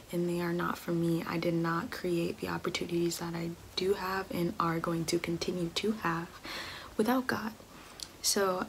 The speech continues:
I just want to remind you guys that how people treat you is not how God treats you. God loves you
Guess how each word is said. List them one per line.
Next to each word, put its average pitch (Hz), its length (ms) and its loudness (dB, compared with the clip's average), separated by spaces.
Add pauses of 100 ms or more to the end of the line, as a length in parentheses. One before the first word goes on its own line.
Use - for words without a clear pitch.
I 190 240 2
just 190 320 0
want 180 380 -4
to 180 640 -2 (800)
remind 214 340 8
you 208 100 2
guys - 520 -2
that - 240 -2 (320)
how 220 180 6
people 240 260 2
treat 233 300 2
you 220 320 6 (420)
is 185 440 0 (420)
not 185 200 -2
how 190 160 -4
God 175 280 -2 (420)
treats - 320 0
you. - 160 -4
God 196 280 -2
loves 190 340 -2
you - 80 -6